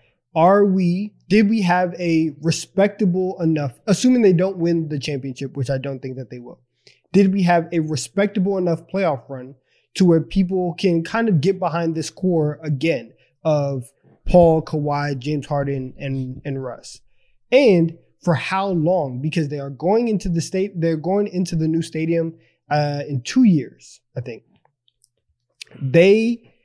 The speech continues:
need to know what the future of this team is, because it's been muddling, right? People keep getting hurt.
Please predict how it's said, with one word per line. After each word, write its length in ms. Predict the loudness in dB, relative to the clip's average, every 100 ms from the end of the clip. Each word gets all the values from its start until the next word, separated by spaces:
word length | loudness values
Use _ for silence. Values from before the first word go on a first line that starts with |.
| _ _ 0
need 460 | 2 4 4 2 0
to 100 | 0
know 500 | 2 2 0 -6 -12
what 300 | -4 -4 -2
the 80 | -6
future 480 | -6 -4 -4 -4 -6
of 160 | -6
this 300 | -8 -10 -10
team 400 | -12 -4 -4 -4 -8
is, 360 | -16 -18 -20 -6
because 340 | -6 -2 -4
it's 180 | -6 -6
been 320 | -2 0 0
muddling, 600 | 2 2 2 -2 -4 -6 -4
right? 360 | -2 -2 -6
People 220 | -6 -6 -6
keep 220 | -12 -10
getting 220 | -10 -12
hurt. 360 | -4 -2 -2